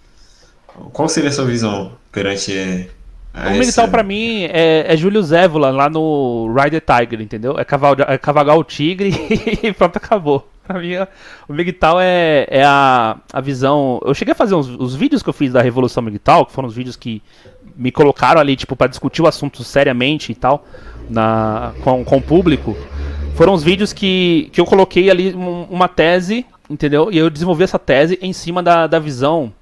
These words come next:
Speaker 2: de que existe uma, uma possibilidade de uma subversão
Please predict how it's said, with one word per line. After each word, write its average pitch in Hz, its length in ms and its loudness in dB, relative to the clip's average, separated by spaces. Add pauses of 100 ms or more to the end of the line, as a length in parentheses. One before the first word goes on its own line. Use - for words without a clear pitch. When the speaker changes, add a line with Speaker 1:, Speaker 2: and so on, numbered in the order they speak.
(140)
Speaker 2:
de 123 200 -12
que 131 320 0
existe 131 400 -2
uma, 151 280 0
uma 143 180 0
possibilidade 170 840 0 (340)
de 127 140 -8
uma 160 180 0
subversão 190 800 -2